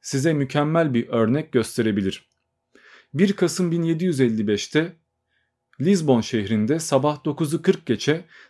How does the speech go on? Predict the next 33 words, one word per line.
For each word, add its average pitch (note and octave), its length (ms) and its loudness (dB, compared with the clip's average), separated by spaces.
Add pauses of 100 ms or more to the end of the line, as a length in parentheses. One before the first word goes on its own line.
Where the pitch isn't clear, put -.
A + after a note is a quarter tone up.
tam G3 280 4
da G3+ 300 4
Hristiyanlar F3+ 640 2
için F#3+ 200 -2
kutsal G3 500 -2
bir F#3+ 60 0
gün G3 180 4
olan F3 420 0
Azizler D#3+ 560 2
Günü'nde C#3+ 600 2 (360)
ve F3+ 260 4
tam G#3 280 6
da G3+ 140 8
tapınma F3+ 400 4
saatinde C#3 680 2 (420)
dokuz F3 340 0
nokta E3 300 0
şiddetinde D3+ 560 -2
bir E3+ 100 0
deprem D#3 380 2
yaşanmıştı. G2 680 -4 (460)
Yani C#3+ 500 2
bütün D#3+ 240 0
insanların C3 540 2
kiliseye C#3+ 440 2
toplandığı G#2 720 0
anda B2+ 480 4 (720)
o E3+ 140 6
şehrin C3+ 500 2
gördüğü A2 500 2
en E3 240 0
büyük A2 240 -2
deprem D#3+ 460 2